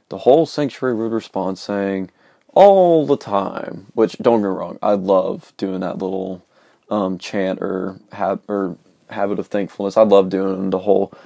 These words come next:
"God is good all the time," 'cause sometimes a pastor will just slip it in a message just to make sure you're paying attention. I, that's just me, though.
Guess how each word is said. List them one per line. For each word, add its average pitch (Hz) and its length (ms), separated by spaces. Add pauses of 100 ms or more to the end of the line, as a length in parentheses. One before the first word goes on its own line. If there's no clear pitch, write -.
(160)
"God 98 240
is 95 100
good 104 140
all 95 160
the - 60
time," 98 180
'cause 110 160
sometimes 98 600
a 98 60
pastor 95 460
will 95 120
just 90 200
slip - 340
it 104 60
in 101 120
a 98 60
message 98 480
just - 160
to 98 60
make 92 140
sure - 140
you're 95 100
paying 95 260
attention. 95 420
I, 95 80 (240)
that's - 160
just - 240
me, - 120
though. - 260